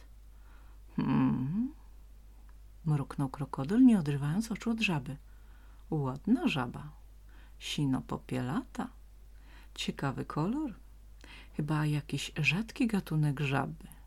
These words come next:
„No nic”, dodał głośniej, „uszyjemy tę suknię. Zrobimy z żaby elegantkę.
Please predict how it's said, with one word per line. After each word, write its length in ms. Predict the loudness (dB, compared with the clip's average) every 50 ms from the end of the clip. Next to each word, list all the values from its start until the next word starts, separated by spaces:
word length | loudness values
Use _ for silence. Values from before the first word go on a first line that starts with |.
| -20 -20 -20 -20 -20 -20 -20 -20 -20 -20 -20 -20 -20 -20 -20 -20 -20 -20 -20 -20 -20 -20 -18 -18 -18 -18 -10 -2 2 6 10
„No 140 | 10 12 12
nic”, 600 | 10 10 6 4 4 2 -2 -4 -6 -6 -8 -12 -16 -20 -20 -20 -20 -20 -20 -20 -10 -6
dodał 360 | -4 -2 -2 -2 -2 -2 -4 -6
głośniej, 500 | -6 -8 -10 -10 -8 -8 -8 -8 -8 -10 -8 -4
„uszyjemy 540 | -4 -2 0 4 8 8 8 10 8 6 4
tę 180 | 4 2 -2 -2
suknię. 500 | -2 -6 -10 -12 -6 -2 0 0 0 -2 -4 -8 -14 -14 -14 -16 -16 -6 -2
Zrobimy 640 | 0 2 4 6 6 6 6 6 6 6 6 4 2
z 80 | 2 2
żaby 360 | 2 2 2 2 2 2 2
elegantkę. 720 | 2 2 2 2 2 2 2 2 0 -2 -8 -14 -14